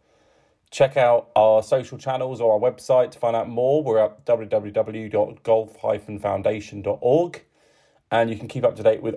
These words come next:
all our plans for the year ahead. As I said, this is our first podcast, and I'm really excited to be launching it with a special focus on Women's Golf Day. If you don't know,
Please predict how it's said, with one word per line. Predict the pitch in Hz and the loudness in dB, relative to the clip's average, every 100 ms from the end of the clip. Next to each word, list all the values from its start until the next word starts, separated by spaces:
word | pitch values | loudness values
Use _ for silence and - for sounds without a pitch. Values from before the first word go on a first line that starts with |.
| - | 0
all | 147 156 147 | 4 6 6
our | 117 | 4
plans | - 107 104 104 104 | 0 -2 0 -4 -8
for | |
the | 104 | -8
year | 101 98 | -4 -2
ahead. | 85 85 82 - _ _ _ _ _ _ _ _ _ _ _ _ - | -2 -4 -6 -10 _ _ _ _ _ _ _ _ _ _ _ _ 0
As | 135 | 2
I | 131 | 2
said, | - 107 104 - _ _ _ _ - | 2 2 2 -6 _ _ _ _ -6
this | 120 | -2
is | 160 | 2
our | 143 | 2
first | 117 117 - | 4 2 2
podcast, | 113 104 131 156 - - | 0 2 2 2 0 -6
and | 127 127 127 | -2 -2 0
I'm | 127 131 | -2 0
really | 151 143 | -2 -2
excited | 131 120 113 113 | -2 0 0 0
to | |
be | 117 | -8
launching | 110 131 151 - 98 92 | -4 -2 -2 -4 -12 -8
it | 107 - - 117 | -8 -10 -20 -10
with | 113 110 | -8 -8
a | 117 | -10
special | 104 - 156 147 170 | -12 -6 -4 -4 -8
focus | - 98 - - | -2 -2 -2 -12
on | 107 | -10
Women's | 95 107 - | -8 -10 -4
Golf | 185 208 - | -2 -2 0
Day. | 95 85 - _ _ _ _ _ _ _ _ _ _ - | -2 -2 -8 _ _ _ _ _ _ _ _ _ _ -8
If | 107 | -6
you | 127 | -6
don't | 107 156 151 | 0 2 2
know, | - 98 104 - | 0 0 0 -2